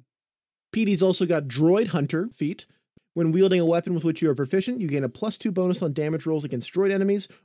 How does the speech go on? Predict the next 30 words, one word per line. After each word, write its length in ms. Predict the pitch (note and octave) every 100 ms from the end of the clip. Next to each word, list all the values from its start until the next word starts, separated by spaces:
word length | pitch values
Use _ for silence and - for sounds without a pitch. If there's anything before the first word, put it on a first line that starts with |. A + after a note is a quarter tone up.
| _ A3+
or 180 | C4
plus 280 | - A3+ G3+
four 300 | - G3 F#3+
if 100 | F3+
you're 100 | D#3+
using 280 | D3+ D3+ D3+
a 40 | C3+
weapon 220 | C#3 C3+
that 160 | B2+
deals 220 | C#3 C3 -
ion 400 | B2+ C#3 C3+ B2+
damage. 520 | A#2 G#2 G#2+ - - - _ _ _ _ _ _ _ _ _ _ -
So 120 | F#3+
when 180 | F#3+ F#3+
taking 420 | A#3+ C#4 C#4 C4+
ten 300 | G#3 F#3 E3
on 140 | C#3
building 380 | C3+ D#3 E3+ F#3+
the 100 | D3
droid 320 | B2+ D3+ E3
jammer 400 | E3 G3 G#3 A#3+
after 260 | G3 D#3 D3
hot 240 | D#3 D3+
wiring 300 | D#3 C#3+ C3
their 100 | C3
processor, 560 | A#2+ F3+ G#3 G#3+ A#3 A3+ - _ _ -
Petey 320 | - A#3 A#3+
gets 200 | G3 G3
a 80 | D#3+
nat, 400 | D3+ D3 D#3 F3